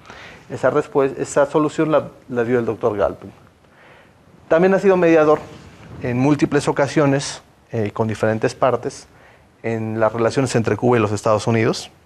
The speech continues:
En este caso le ha tocado conversar con Fidel Castro. En su momento, de hecho, le tocó conversar también con el Che Guevara. Y, bueno,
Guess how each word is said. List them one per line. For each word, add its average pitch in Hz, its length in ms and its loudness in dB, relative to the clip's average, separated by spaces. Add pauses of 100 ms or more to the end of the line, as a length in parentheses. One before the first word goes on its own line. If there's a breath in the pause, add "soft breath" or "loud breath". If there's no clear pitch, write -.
(640 loud breath)
En 110 180 -2
este 110 260 -2
caso 131 320 2
le 120 60 2
ha 113 40 2
tocado 113 380 2
conversar 117 320 -2
con 107 160 -4
Fidel 110 280 0
Castro. 131 480 0 (220)
En 113 140 -2
su - 120 -6
momento, 131 460 2
de 123 80 4
hecho, 110 160 0
le 113 100 2
tocó 110 240 -4
conversar 110 380 -4
también 104 240 -4
con 95 120 -4
el 90 60 -12
Che 95 140 -6
Guevara. 104 440 0 (840 loud breath)
Y, 110 640 0
bueno, 110 260 0